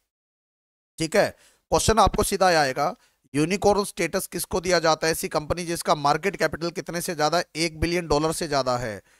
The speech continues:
ठीक है। और अगर क्वेश्चन आ गया ग्लोबल यूनिकॉर्न रैंकिंग में भारत का रैंक दुनिया में कितना है, आपने बताना सर थर्ड है। पहला किसका? यूएसए, दूसरा किसका? चाइना, और तीसरा किसका? इंडिया। और भारत का जो टोटल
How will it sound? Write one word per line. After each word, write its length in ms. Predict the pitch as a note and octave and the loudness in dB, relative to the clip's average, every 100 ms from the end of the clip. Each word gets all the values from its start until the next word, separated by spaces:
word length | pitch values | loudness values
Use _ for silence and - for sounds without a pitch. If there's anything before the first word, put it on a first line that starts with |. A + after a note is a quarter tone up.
| _ - | _ -6
ठीक 180 | F3 A3 | 0 2
है। 200 | A3 - - - | 2 -2 -14 2
और 100 | C#3+ | 4
अगर 180 | F3 G3 | 4 4
क्वेश्चन 320 | F3+ - F3 | 4 2 2
आ 80 | D#3+ | 2
गया 120 | F#3 | 4
ग्लोबल 380 | D#3+ D#3+ E3 F3+ | 4 4 4 2
यूनिकॉर्न 520 | D3+ D#3+ E3+ F#3+ F3 | 0 -4 2 2 2
रैंकिंग 340 | D#3+ D3+ D#3+ | -2 -4 -8
में 140 | F3 D3+ | -4 2
भारत 240 | C3+ C3 | 2 2
का 80 | E3+ | -4
रैंक 180 | E3+ D#3+ | -6 -6
दुनिया 300 | C#3 D#3+ G3 | -8 -4 -4
में 120 | G3+ | -4
कितना 300 | - F3 E3+ | -6 -2 0
है, 220 | E3+ F3 - - - | 0 -4 -10 -14 2
आपने 240 | D3 D#3+ | 4 4
बताना 340 | E3+ D#3 D#3 D#3+ | -2 0 0 0
सर 200 | E3+ D#3+ | -2 -4
थर्ड 320 | - D3+ D#3+ | 2 4 4
है। 180 | D3 B2+ | 2 0
पहला 280 | C3+ C#3 E3 | 0 0 0
किसका? 300 | - - G3+ | -2 -2 -2
यूएसए, 460 | C#3 C#3+ D3 F#3 | 0 0 0 -2
दूसरा 300 | E3 D#3 E3 | -6 -4 -4
किसका? 400 | D#3+ E3 F#3+ F3 - - _ - | -4 -2 2 2 2 -10 _ 2
चाइना, 360 | D#3 E3 F3 | 4 4 0
और 300 | F#3 - D#3 | 0 0 0
तीसरा 320 | - E3 F3+ | 0 -4 -2
किसका? 440 | E3 E3 - G3 G3 - | -4 -6 -4 -4 -4 -8
इंडिया। 480 | D3 D#3 E3 C3 F2+ - - | -6 0 4 2 0 -14 -2
और 140 | D3+ D3 | 0 2
भारत 280 | C3+ D3+ - | 2 2 2
का 120 | G3 | 2
जो 100 | G3+ | 2
टोटल 600 | - F3 F#3+ G3 A#2+ | 4 4 4 2 2